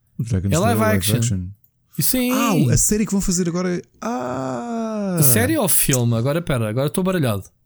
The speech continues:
Speaker 1: Filme? Ah, eu pensava que isto
Speaker 2: Estou
Speaker 1: ia
Speaker 2: baralhado.
Speaker 1: ser um, não, esquece, eu pensava que isto ia ser uma série de animação. Esquece, esquece, esquece.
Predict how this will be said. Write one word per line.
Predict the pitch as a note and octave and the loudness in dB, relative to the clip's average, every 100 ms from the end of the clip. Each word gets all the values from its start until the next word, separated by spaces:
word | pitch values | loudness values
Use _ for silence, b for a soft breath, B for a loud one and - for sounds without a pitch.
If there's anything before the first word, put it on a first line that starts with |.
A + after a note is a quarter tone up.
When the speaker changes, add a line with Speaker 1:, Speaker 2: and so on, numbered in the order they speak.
| _ _ | _ _
Speaker 1:
Filme? | - C3+ D#3 D#3 | -4 0 0 0
Ah, | F3+ G3 G#3 F#3 | -2 -2 -2 -2
eu | G3+ | 0
pensava | G#3 - A2+ | 2 2 0
que | B2 | 0
isto | D3 | 2
Speaker 2:
Estou | E3+ F#3+ | 2 4
Speaker 1:
ia | |
Speaker 2:
baralhado. | F#3 - | 4 4
Speaker 1:
ser | D3+ D3+ | 2 0
um, | D3+ D#3 D3+ D3+ | 0 -2 -2 -2
não, | D3 F#3+ | 0 0
esquece, | F3+ - F3+ C3+ | 0 -2 0 0
eu | |
pensava | C3 E3 | 0 0
que | C3+ | -2
isto | - | 0
ia | B2+ | 0
ser | - B2 | 2 2
uma | B2+ | 2
série | - C3 | 2 2
de | B2+ | 2
animação. | B2+ B2+ A#2 G2+ A2 G2+ E2+ | 2 2 2 0 0 -2 -4
Esquece, | - B2+ A#2+ | -4 -2 -2
esquece, | - C3+ - | -2 -4 -2
esquece. | B2 G#2+ - | -4 -4 -6